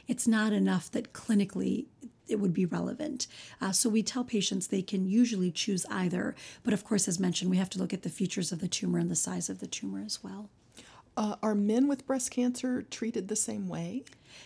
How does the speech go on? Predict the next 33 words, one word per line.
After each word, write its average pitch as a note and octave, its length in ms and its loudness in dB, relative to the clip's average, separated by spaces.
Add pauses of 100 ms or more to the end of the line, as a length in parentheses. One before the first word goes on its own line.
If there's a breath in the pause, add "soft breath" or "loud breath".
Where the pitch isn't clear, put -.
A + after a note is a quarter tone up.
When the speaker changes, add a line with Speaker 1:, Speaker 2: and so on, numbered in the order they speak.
(140 loud breath)
Speaker 1:
Uh, A#3 80 -6
Speaker 2:
Do C4+ 60 -6
they G3+ 80 -6
Speaker 1:
they G3 80 6
Speaker 2:
have - 100 6
the F#3+ 80 0
same G3+ 240 -2
options? - 640 -10
Speaker 1:
Uh, C#4+ 120 -6
yes, C#4+ 420 -2
they C4 140 0
can A#3 320 0
be. F#3+ 200 2
Um, G#3 240 -2
you A#3+ 120 4
know, A#3+ 80 2
because C4 440 -4
men G#3 260 2
don't G3+ 240 -2
have F#3+ 280 -6
as, - 320 -4
most A3 420 0
men F3+ 120 0
don't F#3 160 0
have F3+ 160 0
as F#3 100 -6
much F3 300 -4
breast - 260 -4
tissue - 480 -4 (380 loud breath)
as G3 280 -2 (140)
most G3+ 380 2
women, E3 380 0 (380 loud breath)
their, G3 680 -2